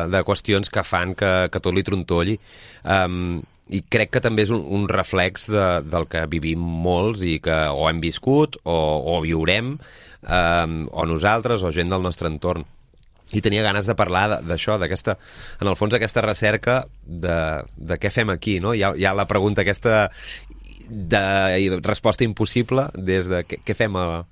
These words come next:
què fem aquí, què fem al món, quina és la, la, la nostra missió en, en aquest món. I partint d'aquesta pregunta i també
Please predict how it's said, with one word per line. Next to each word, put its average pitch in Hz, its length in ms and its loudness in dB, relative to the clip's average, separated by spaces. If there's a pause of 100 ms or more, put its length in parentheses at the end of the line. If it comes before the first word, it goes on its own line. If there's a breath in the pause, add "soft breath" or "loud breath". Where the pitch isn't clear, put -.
què - 160 -4
fem 104 160 0
aquí, 90 240 -4
què 104 80 0
fem 104 240 0
al 90 80 0
món, 85 240 0
quina 98 240 -2
és 95 80 -2
la, 98 160 4 (560 loud breath)
la, 92 160 2
la 92 160 2
nostra 101 560 2
missió 107 800 4
en, 98 220 0 (100)
en 92 160 2
aquest 87 240 -2
món. 87 240 -2 (320 loud breath)
I 92 80 2
partint 113 400 0
d'aquesta 110 640 4
pregunta 104 640 2
i 95 160 0
també 98 300 2